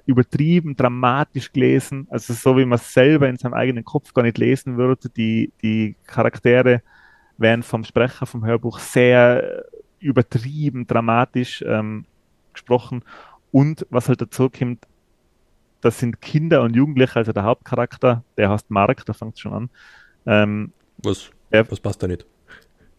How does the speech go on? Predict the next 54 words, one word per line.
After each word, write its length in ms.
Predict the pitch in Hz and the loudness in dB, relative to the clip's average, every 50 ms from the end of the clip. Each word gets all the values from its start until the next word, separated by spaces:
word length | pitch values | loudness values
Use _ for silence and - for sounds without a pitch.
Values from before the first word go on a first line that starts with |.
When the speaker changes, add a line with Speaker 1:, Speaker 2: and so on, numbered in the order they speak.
| _ _ _ _ _ _ _ _ | _ _ _ _ _ _ _ _
Speaker 2:
Das 120 | - 101 - | -6 0 2
ist 60 | 120 | 4
Speaker 1:
Ja. 80 | 120 | 4
Speaker 2:
fast 180 | 123 135 139 - | 4 4 4 4
wie 60 | 120 | 4
Markus, 460 | 107 101 104 117 - - 98 87 - | 6 6 6 6 4 2 0 0 0
was 100 | - 92 | -2 2
passt 200 | - 113 101 - | 2 2 2 4
da 60 | 113 98 | 2 2
nicht? 200 | 87 80 - - _ _ _ - - _ _ _ _ - | 2 0 -2 -6 _ _ _ -20 -20 _ _ _ _ 2
Speaker 1:
Der 100 | 127 131 | 4 4
hat 140 | 156 - - | 4 2 2
einen 80 | 190 | -2
kurzen 420 | - - 208 247 285 - - - 190 | 0 2 2 2 2 0 -4 -4 -2
Namen, 300 | 156 151 170 190 190 175 | 0 2 2 0 0 -2
damit 220 | 165 170 175 - | -4 -4 -6 -6
man 100 | 156 151 | -6 -6
ihn 20 | 143 | -6
ständig 460 | - - 147 151 170 175 160 151 - | -2 0 0 0 2 0 -2 -4 -2
sagen 280 | - 123 123 131 120 | 0 0 0 0 -2
kann. 300 | - - - 95 95 95 - _ _ _ _ _ - | -6 -8 -10 -10 -10 -12 -16 _ _ _ _ _ -8
Speaker 2:
Also. 360 | - 87 85 - 90 85 87 | -8 -8 -6 -6 -8 -8 -8
Speaker 1:
Mark 400 | - 107 127 147 151 160 - - - | -8 -6 -4 -2 -2 -4 -4 -4 -2
ging 200 | - 160 160 156 | 0 0 2 2
in 80 | 147 | 0
das 120 | 135 127 - | 0 0 -2
dunkle 320 | - 139 127 - - 117 | -2 -6 -6 -6 -6 -6
Zimmer. 300 | - - 131 117 104 98 | -4 -4 -4 -2 -2 -2
Mark 500 | 98 101 113 120 131 151 - - - - - | -2 0 0 2 2 0 -2 -6 -10 -18 -8
konnte 300 | - - 139 143 - 147 | -4 -2 -2 0 0 0
nichts 360 | 143 160 170 - - - - - | 0 0 -2 -4 -4 -10 -6 -2
sehen. 280 | - 160 135 107 98 101 | 0 0 0 0 0 0
Mark 340 | 107 113 131 160 - - | 0 0 0 -2 -6 -4
tastete 400 | - 170 165 - - 175 160 170 | -2 -2 -2 -2 -2 0 0 0
an 80 | 170 165 | 0 0
der 100 | 160 147 | 0 -2
Wand 160 | 156 175 175 - | -2 -2 -4 -4
nach 120 | 170 160 | -8 -6
dem 200 | - 180 165 170 | -6 -8 -6 -4
Lichtschalter. 500 | 175 185 170 - - - 107 101 - 101 | -4 -4 -4 -4 -4 -4 -4 -2 -2 -2
Mark 300 | 98 95 95 95 113 - | 0 0 0 0 -4 -6
fand 240 | - - 151 175 - | -6 -4 -4 -4 -6
keinen 220 | - - 104 101 | -6 -8 -6 -6
Lichtschalter. 440 | 98 - - - 113 104 - - 113 | -8 -10 -10 -10 -10 -8 -6 -2 0
So 60 | 113 | 2
Speaker 2:
Was, 160 | 123 131 135 | 4 4 4
da 100 | 131 - | 2 0
gibt's 20 | - | 0
Speaker 1:
kommt, 140 | 131 123 - | -2 -2 0
es 40 | 131 | 0
ist 60 | 151 | 0
Speaker 2:
Lichtschalter 440 | 127 - - - 92 90 - 92 87 82 | 0 0 2 2 2 2 2 0 -2 -2
beim 200 | - - 87 85 | -4 -8 -8 -4
Greif? 320 | - 85 85 85 - - | -2 -2 -4 -4 -6 -12